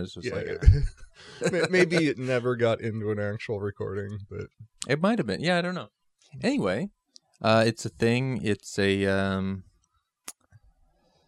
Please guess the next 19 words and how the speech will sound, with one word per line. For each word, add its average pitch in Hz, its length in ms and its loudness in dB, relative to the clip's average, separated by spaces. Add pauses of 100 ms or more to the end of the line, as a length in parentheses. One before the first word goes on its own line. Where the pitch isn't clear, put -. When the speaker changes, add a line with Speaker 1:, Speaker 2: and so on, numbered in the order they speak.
(1000)
Speaker 1:
it - 120 -4
Speaker 2:
Yeah. 120 60 -6
Speaker 1:
started 123 400 6
with 117 320 0
a, 104 260 6
a 98 100 0
manga, 104 500 0 (460)
a - 80 -10
comic. 104 540 -4 (400)
Speaker 2:
I - 60 -12
th-, 135 60 -12 (120)
it - 160 -20
started 170 420 -8
with 123 100 -10
a 127 80 -2
novel 101 520 -8
series, - 420 -14
Speaker 1:
Oh, - 40 -8
Speaker 2:
actually. - 220 4